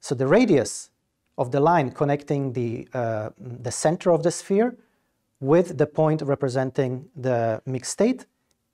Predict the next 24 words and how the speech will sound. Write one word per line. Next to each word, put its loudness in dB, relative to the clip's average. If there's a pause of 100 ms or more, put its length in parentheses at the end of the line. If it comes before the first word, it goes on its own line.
(360)
has -2
length 0
less 0
than -2
one. -2 (1400)
And -8
in -8
particular, 2 (1160)
we've 0
got 0
a -6
maximally 2
mixed 0
state 2 (380)
which -4
lives -4 (380)
right 4
in 2
the 0
center -4
of -4
a -4
Bloch -2
sphere. -12